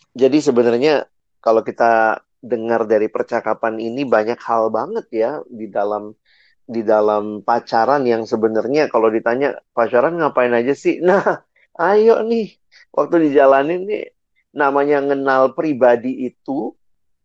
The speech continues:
ya sesuatu yang akan terjadi seumur hidup begitu ya.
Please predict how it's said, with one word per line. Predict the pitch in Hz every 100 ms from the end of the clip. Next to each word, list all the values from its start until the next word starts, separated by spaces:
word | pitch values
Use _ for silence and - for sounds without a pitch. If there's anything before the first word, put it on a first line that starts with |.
| _ 135
ya | 131 117 117
sesuatu | - 127 - 123 120 131
yang | 120 107
akan | 113 120
terjadi | 117 107 110 104 110 110 -
seumur | - - 113 104 101
hidup | 117 175 - -
begitu | 120 107 117 113
ya. | 110 131